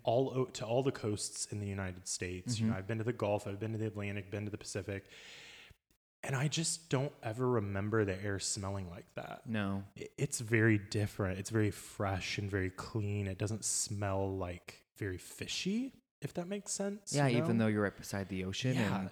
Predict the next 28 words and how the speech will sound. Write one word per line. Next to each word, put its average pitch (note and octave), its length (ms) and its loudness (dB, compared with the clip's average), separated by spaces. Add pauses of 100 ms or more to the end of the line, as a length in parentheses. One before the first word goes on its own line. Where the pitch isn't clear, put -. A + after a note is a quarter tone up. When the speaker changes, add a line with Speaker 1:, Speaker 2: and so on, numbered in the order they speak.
(100)
Speaker 1:
it C#3 140 0
was C#3+ 240 0
different. F#2 460 -4
Speaker 2:
we, B2+ 240 6 (140)
when C3+ 200 2
we B2 140 4
first C3 520 0
stopped, B2 520 2
we, G2+ 680 2 (160)
we G#2+ 100 -2
got G2+ 220 2
out, G2 320 0 (240)
um, F#2+ 500 -4
you G#2+ 80 -4
know, G2+ 80 0
our G#2 80 2
friends G#2 300 -2
got A2+ 160 -2
some A#2+ 160 -4
coffee, G2+ 540 0
and G2+ 120 -2
we G#2 80 0
just G2+ 180 -6
kinda G2 200 -6
stood A2 420 -2
there F#2+ 160 0
just F#2+ 260 -6
staring F#2 580 -2